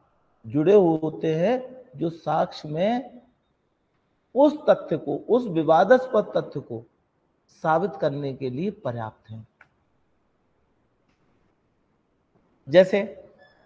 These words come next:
एक question, एक, अ, ये कहानी तो आप सब लोगों ने पढ़ी हुई है, कौन सी वाली? कि एक महिला की जिसके अपने पति से झगड़ा हो गया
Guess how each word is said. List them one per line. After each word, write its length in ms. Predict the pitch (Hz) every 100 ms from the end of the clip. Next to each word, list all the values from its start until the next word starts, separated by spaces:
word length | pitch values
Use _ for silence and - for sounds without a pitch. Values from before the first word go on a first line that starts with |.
| _ _ -
एक 160 | 190
question, 340 | 202 185 220 208 - - -
एक, 240 | 185 185 196
अ, 840 | 180 180 180 180 180 170 151 - - - _ _ _ _ _ _ 147
ये 120 | 180
कहानी 300 | 180 175 190
तो 80 | 190
आप 140 | 180
सब 100 | 180
लोगों 220 | 170 175
ने 80 | 170
पढ़ी 280 | 165 165 165
हुई 240 | 165 156
है, 100 | 151 147 - - _ _ -
कौन 160 | 165 175
सी 80 |
वाली? 280 | 180 175 190 208 - _ _ _ _ _ _ _ _ _ _ _ _ _ _ _ _ _ _ _ _ _ _ _ _ _ _ _ _ _ _
कि 60 | 226
एक 180 | 208 185
महिला 500 | 175 170 190 147 156
की 240 | - 175
जिसके 380 | 151 143 180 165
अपने 320 | 156 160 160
पति 340 | 156 151 175
से 100 | 151
झगड़ा 320 | 120 120 139 151
हो 180 | 120 110
गया 240 | -